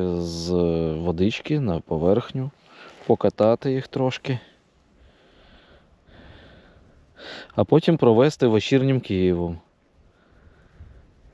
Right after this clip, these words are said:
Вдруге проходимо лунки, на яких ловили, і з першого проходу поклювало,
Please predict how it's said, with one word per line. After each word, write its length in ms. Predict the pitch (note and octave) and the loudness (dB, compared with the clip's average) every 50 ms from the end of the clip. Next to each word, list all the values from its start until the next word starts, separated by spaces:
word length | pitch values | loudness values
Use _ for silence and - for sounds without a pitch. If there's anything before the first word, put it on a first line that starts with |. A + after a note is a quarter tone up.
| _ - _ _ - - - _ _ _ _ _ _ _ _ _ _ _ _ _ _ _ - _ - _ _ - - _ - - _ _ _ - _ - _ _ _ _ _ _ _ _ _ _ - - - | _ -20 _ _ -20 -20 -20 _ _ _ _ _ _ _ _ _ _ _ _ _ _ _ -20 _ -20 _ _ -20 -20 _ -20 -20 _ _ _ -20 _ -20 _ _ _ _ _ _ _ _ _ _ -18 -8 -4
Вдруге 560 | A2 G#2+ G2+ G#2 B2 A#2 A#2+ G#2+ F2 G2 F#2 | -2 -2 2 2 4 4 4 2 0 -4 -6
проходимо 840 | - - G2 - - - A2+ G#2+ G2 G2+ F#2+ F#2 F#2+ F#2+ F#2 F2+ F2 - - - - G#2+ | -4 -6 -8 -6 -4 -2 0 0 2 2 0 0 0 0 0 -2 -4 -8 -14 -18 -12 -8
лунки, 520 | G#2 G#2 G#2+ C3 D3+ D#3+ E3 D3+ - A2 | -4 -2 0 2 2 0 0 -2 -4 -2
на 180 | G2 F#2+ F#2+ F#2 | -2 0 -2 -2
яких 340 | F2 - F#2+ E2+ - - | -2 -4 -6 -6 -4 -2
ловили, 480 | G2 G2 F#2 F2+ F2+ F2 E2 E2 E2 E2+ _ _ _ _ - - - - - - - - - _ _ - | 0 0 2 2 0 -2 -2 -4 -6 -10 _ _ _ _ -20 -20 -20 -20 -20 -20 -20 -20 -20 _ _ -8
і 520 | A2+ A2 A2+ A#2+ B2+ B2+ B2+ B2+ B2+ B2 A#2 - - - - - | -6 -4 -4 -2 -2 -2 0 0 0 -2 -4 -8 -16 -16 -16 -14
з 100 | - - | -16 -14
першого 500 | - - B2 B2 G2+ - - A2+ G#2 G#2+ | -4 2 2 2 2 2 -4 -2 -2 -2
проходу 600 | - - A2+ A2 - - A#2 A2+ A2 G2 G#2 G2+ - - _ _ _ _ _ - - - - - - - _ _ _ _ | -2 -2 -2 -2 -2 0 2 2 2 2 0 -2 -4 -8 _ _ _ _ _ -20 -20 -20 -20 -20 -20 -20 _ _ _ _
поклювало, 800 | - - G#2 - A2+ G#2+ G#2 G#2+ C3+ D#3+ F3 F3 F3 F3 F3 E3+ | -10 -10 -6 -2 0 0 2 2 2 2 4 4 2 2 2 0